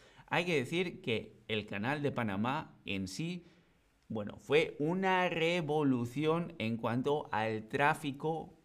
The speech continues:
a través de barco. Por este canal, por este canal circulan más de ciento ochenta rutas marítimas.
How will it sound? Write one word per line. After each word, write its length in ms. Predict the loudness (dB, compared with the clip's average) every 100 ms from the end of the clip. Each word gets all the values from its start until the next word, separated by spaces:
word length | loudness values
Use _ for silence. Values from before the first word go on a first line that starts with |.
| _ -8
a 160 | -6
través 380 | -4 -4 -2 -2
de 80 | -2
barco. 460 | 2 0 0 -10 -18 -20 -20 _
Por 200 | 0 2
este 240 | 0 -2
canal, 380 | 0 0 0 -2 -8
por 200 | 0 0
este 220 | 0 -4 -6
canal 460 | -2 0 0 -4 -16 -10
circulan 600 | -2 -2 -2 0 2 2
más 200 | 0 0
de 120 | -4
ciento 560 | -4 -6 -4 -4 -2 -2
ochenta 720 | -2 -2 -4 -6 -2 -2 -2
rutas 540 | -2 -4 -4 -4 -2
marítimas. 800 | 0 0 0 -2 -4 -4 -8 -14